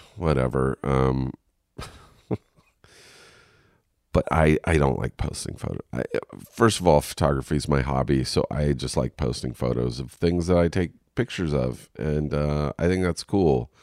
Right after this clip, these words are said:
And then, you know, I just don't like the way, you know, the past few years I've l-,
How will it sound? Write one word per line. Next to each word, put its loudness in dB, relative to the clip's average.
And -2
then, 4
you -2
know, -2
I 2
just -2
don't 2
like 0
the -2
way, 2
you 0
know, 2
the 0
past -4
few -4
years 0
I've -2
l-, -6